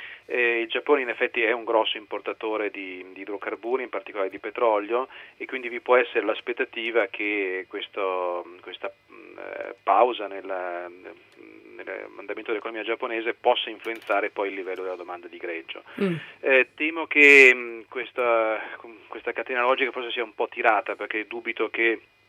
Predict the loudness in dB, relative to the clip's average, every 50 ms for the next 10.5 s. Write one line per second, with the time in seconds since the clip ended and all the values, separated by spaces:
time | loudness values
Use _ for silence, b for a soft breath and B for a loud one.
0 | _ _ _ _ _ _ _ _ -10 -6 -2 -2 0 0 0 -2 -2 -2 -4 -4
1 | -6 -6 -6 -4 -4 -2 -4 -4 -4 -2 -4 -4 -6 -6 -4 -4 -4 -4 -6 -6
2 | -6 -4 -4 -4 -4 -2 2 2 2 2 2 0 -2 0 2 2 2 2 0 0
3 | 0 2 4 4 4 2 0 -2 -4 -6 -4 -4 -6 -6 -8 -12 -12 -8 -6 -6
4 | -6 -6 -6 -8 -2 4 4 4 4 B B B B B B B B -8 -8 -8
5 | -6 -6 -6 -6 -6 -6 -4 -2 0 2 2 4 4 4 4 2 2 0 -4 -4
6 | -2 0 4 6 6 6 6 2 0 -6 -8 -4 -4 -4 -2 -2 -4 -4 -4 -6
7 | -4 2 4 4 4 4 0 -4 -6 -6 -10 -8 -8 -2 2 2 2 2 2 -4
8 | -4 -6 -6 -4 -4 -4 -2 -2 -4 -6 -6 -10 -4 0 0 0 0 0 -4 -4
9 | -4 -4 -6 -4 0 2 2 2 0 0 2 4 4 4 2 -2 -8 -6 -6 -8
10 | -8 _ -4 -2 0 2 2 2 0 0